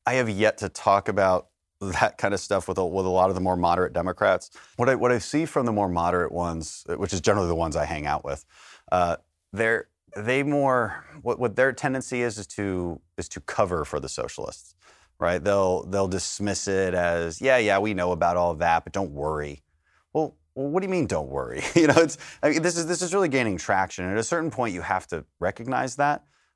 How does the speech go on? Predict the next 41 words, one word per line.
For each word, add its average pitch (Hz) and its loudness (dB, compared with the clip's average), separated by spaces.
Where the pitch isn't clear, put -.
Uh, 95 0
I, 92 0
I, 90 -10
the 80 -12
Green 180 0
New 165 2
Deal 120 2
has 92 0
quite 104 2
a - -2
few 87 -8
co-sponsors. 78 -6
Most 135 0
presidential 120 0
candidates 92 -4
want 90 -2
the 87 -8
Green 85 -4
New 78 -4
Deal. 82 -2
They, 80 -2
they, 80 -4
they 82 -2
advocate 101 0
for 90 -8
the 85 -2
Green 80 -6
New 76 -6
Deal. 69 -6
Beto 139 4
is 135 0
talking 113 4
about 101 2
tearing 95 -2
down 80 0
walls, 73 -2
I 87 -2
mean, 87 -2
in 87 -2
El 87 -2
Paso, 80 -2